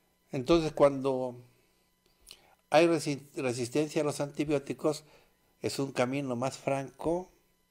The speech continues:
más certero utilizar las plantas, porque ahí no se presenta este tipo de evasión que presentan muchos gérmenes, que se van acostumbrando. Este porque no tiene una membrana, un envoltorio,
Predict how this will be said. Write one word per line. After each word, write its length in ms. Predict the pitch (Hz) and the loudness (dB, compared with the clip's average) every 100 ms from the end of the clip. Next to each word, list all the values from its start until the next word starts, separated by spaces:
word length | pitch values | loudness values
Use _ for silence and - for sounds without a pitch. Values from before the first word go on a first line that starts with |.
| _ _ - | _ _ -12
más 200 | 110 117 | -10 -6
certero 480 | 160 160 151 127 | -6 -2 0 0
utilizar 500 | 147 147 104 92 - | 0 -4 -6 -4 -4
las 160 | 95 90 | -6 -6
plantas, 640 | - 117 113 - 110 - - _ _ _ _ _ _ _ _ _ _ - | -4 -4 -2 -8 -8 -12 -20 _ _ _ _ _ _ _ _ _ _ -6
porque 220 | 107 98 | -4 -2
ahí 80 | 113 | -2
no 100 | 131 | 0
se 140 | 147 | 0
presenta 580 | - 110 - 117 113 110 | 2 -2 0 -4 -2 -6
este 220 | 104 104 | -4 -6
tipo 420 | - 104 - 117 | -4 -8 -4 -4
de 200 | 95 95 | -2 -2
evasión 680 | 92 98 95 - 139 131 120 - _ _ _ _ _ _ | 0 0 0 -2 -2 -2 -8 -20 _ _ _ _ _ _
que 140 | - 101 | -10 -6
presentan 500 | 107 95 117 117 98 | -4 -4 -4 -4 -6
muchos 300 | 101 - - | -6 -10 -6
gérmenes, 420 | - 120 95 87 | -4 -4 -6 -16
que 80 | - | -10
se 120 | - | -2
van 160 | 107 107 | -2 -2
acostumbrando. 640 | - 98 - 101 147 120 - - - | -4 -8 -8 0 0 0 -10 -20 -4
Este 220 | - 202 262 | -4 0 0
porque 280 | 175 139 | 0 0
no 140 | 123 120 | 0 -2
tiene 520 | 123 120 107 90 - _ _ _ _ _ _ _ _ _ _ _ _ | -2 -4 -4 -8 -12 _ _ _ _ _ _ _ _ _ _ _ _
una 300 | 131 139 123 | -4 2 2
membrana, 560 | 110 110 107 127 135 107 | 2 -2 2 4 4 -2
un 120 | 107 | -4
envoltorio, 680 | 107 101 98 165 156 98 | -2 -2 0 2 2 0